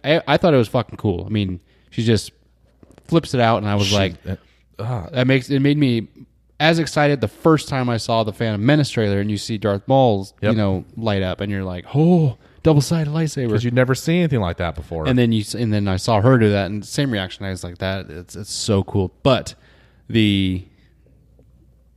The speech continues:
Speaker 1: the, I don't even know the word, but the, the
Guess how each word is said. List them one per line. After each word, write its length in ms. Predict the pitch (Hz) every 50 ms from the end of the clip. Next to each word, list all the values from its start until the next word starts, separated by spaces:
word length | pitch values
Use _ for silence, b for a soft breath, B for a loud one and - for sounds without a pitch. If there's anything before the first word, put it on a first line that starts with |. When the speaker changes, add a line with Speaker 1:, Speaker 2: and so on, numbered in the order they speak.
| _ _ _
Speaker 1:
the, 460 | - 110 104 101 95 98 95 92 82 -
I 40 | 101
don't 140 | 104 101 98
even 180 | 95 95 95
know 120 | 95 92 92
the 80 | 92 92
word, 540 | 95 101 107 104 98 95 95 95 92 92 -
but 280 | 107 95 87 - _
the, 360 | - 95 87 85 87 85 73 - _ _ _ _ - - _ -
the 340 | 127 - 90 73 62 123 131